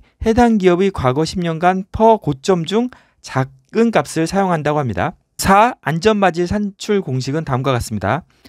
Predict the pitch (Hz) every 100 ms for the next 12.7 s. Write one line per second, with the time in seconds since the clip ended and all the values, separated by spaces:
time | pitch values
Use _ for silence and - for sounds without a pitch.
0 | _ _ _ _ - 196 233 262 - -
1 | - 247 254 247 247 190 135 185 165 165
2 | 147 120 143 139 123 110 139 156 120 139
3 | 135 220 262 _ _ _ _ - 240 262
4 | 262 208 151 - 170 165 143 127 - 123
5 | 131 190 220 - 196 214 208 180 156 -
6 | 202 202 233 240 247 226 202 175 160 143
7 | 135 196 233 _ _ _ _ _ 180 190
8 | - 226 - 214 135 101 101 - 123 120
9 | 127 196 165 139 151 131 101 113 160 -
10 | 123 180 247 _ _ _ _ _ - 214
11 | 226 233 226 247 226 175 175 165 143 127
12 | 131 127 113 101 110 190